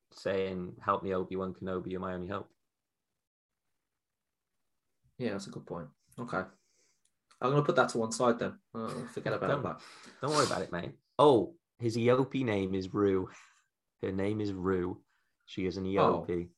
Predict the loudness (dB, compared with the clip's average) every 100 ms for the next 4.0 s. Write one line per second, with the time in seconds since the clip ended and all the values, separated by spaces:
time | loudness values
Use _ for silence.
0 | _ _ _ _ _ _ _ -20 2 8
1 | 8 8 6 8 10 10 8 4 0 0
2 | 0 -2 0 2 2 0 2 4 4 2
3 | _ -20 _ -4 0 4 8 10 10 6